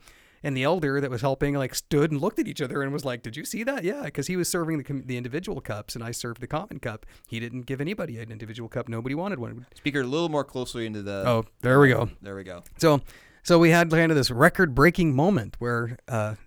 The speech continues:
Speaker 1: a clean sweep on a rail load of people taking the common
Speaker 2: Rail
Speaker 1: cup.
Speaker 2: load. Yeah, I think that is a liturgical,
Speaker 1: <laughs>
Speaker 2: uh, is it? Uh, listener, if it's, if, uh, <laughs> pastors out there, if you know whether it's called a rail load or not,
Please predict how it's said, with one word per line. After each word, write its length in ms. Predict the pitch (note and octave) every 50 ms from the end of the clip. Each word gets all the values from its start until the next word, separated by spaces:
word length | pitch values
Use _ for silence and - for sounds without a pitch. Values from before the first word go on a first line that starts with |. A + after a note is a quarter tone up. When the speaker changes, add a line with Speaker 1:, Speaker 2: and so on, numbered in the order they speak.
| _ - - -
Speaker 1:
a 100 | - B2+
clean 280 | - - D3 E3 E3+ D#3+
sweep 340 | - - G3+ F#3+ C3+ - B2
on 80 | A2+ A#2
a 60 | A#2
rail 240 | A2+ C#3 D#3 C#3+ A#2
load 260 | G#2+ G#2+ G#2+ A2 A2 A2
of 120 | G#2 -
people 280 | - D3+ C#3+ - A2 G#2+
taking 280 | - B2 A2+ - A2+ A#2
the 60 | A#2
common 200 | - B2+ A#2+ A#2+
Speaker 2:
Rail 80 | A#2 A2+
Speaker 1:
cup. 100 | G#2+ G#2+
Speaker 2:
load. 140 | G2 F#2+ - - _ - D3+ -
Yeah, 160 | - F#3 F#3
I 40 | F#3+
think 180 | F#3 C4+ C#4+ D#4+
that 140 | E4+ D#4+ A#3+
is 120 | F#3+ D3
a 60 | - B2
liturgical, 680 | A2+ A2+ - - A2+ G#2+ G2 G#2 G2+ - G2+ F#2+ F#2+ -
Speaker 1:
<laughs> 40 |
Speaker 2:
uh, 300 | F3+ E3+ D3+ - G3+ F#3 - - G3+ F#3 -
is 100 | - B2
it? 180 | D#3+ D#3+ - - _ _ _ _ _ - -
Uh, 240 | C3+ D3 D3 C#3+ D3
listener, 420 | D#3+ G#3 G#3+ E3+ G3 C3+ A2+ G#2+ G#2+
if 160 | B2 F3 -
it's, 160 | G3+ G3 - - D3 - -
if, 220 | D#3+ D#3 - -
uh, 400 | D3+ D#3 D3+ C#3+ E3+ E3 D#3 C3+ C#3+
<laughs> 20 |
pastors 380 | - F3 F3+ D#3 - D#3+ B2+ A2
out 140 | A2+ A2 G#2+
there, 160 | A#2+ G#2+ G#2 A2
if 140 | A#2+ B2 -
you 120 | E3 F#3+ G3+
know 180 | F#3+ E3+ E3 E3+
whether 200 | E3 D3+ C#3 C#3
it's 100 | B2 -
called 240 | - C#3 C3 B2 A#2+ - -
a 100 | A#2 A2
rail 420 | G#2 G#2+ G#2+ A2 B2 C3+ C#3 B2
load 320 | G2+ G#2+ G2+ G#2 G#2+ G#2 G#2
or 100 | G2 G2+
not, 320 | G#2+ G#2+ A2+ A#2 -